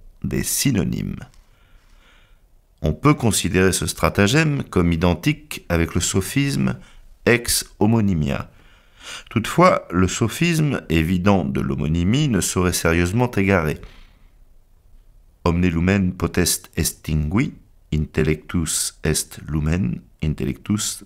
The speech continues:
potest extingui. Toute lumière peut être éteinte, or l'intelligence est une lumière,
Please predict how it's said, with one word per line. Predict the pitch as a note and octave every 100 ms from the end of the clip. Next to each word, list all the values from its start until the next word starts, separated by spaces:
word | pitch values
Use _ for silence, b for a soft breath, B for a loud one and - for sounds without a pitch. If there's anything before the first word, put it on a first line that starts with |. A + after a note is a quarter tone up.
| -
potest | - - C#2+ - - _
extingui. | D#2+ - - D#2+ C#2+ C2+ - b b b b b b b b _ _ -
Toute | C3 -
lumière | D#2 F2 F2+ E2 C2 -
peut | - -
être | D#2 -
éteinte, | D#2 G#2 A#2 - - - - -
or | F#2+ G2+ F#2 - -
l'intelligence | D#2 D2+ D#2+ D#2 C#2 E2 D#2+ D2 - -
est | D#2 -
une | C2+
lumière, | D2 D#2 F#2+ A2+ C3+ C#3+ -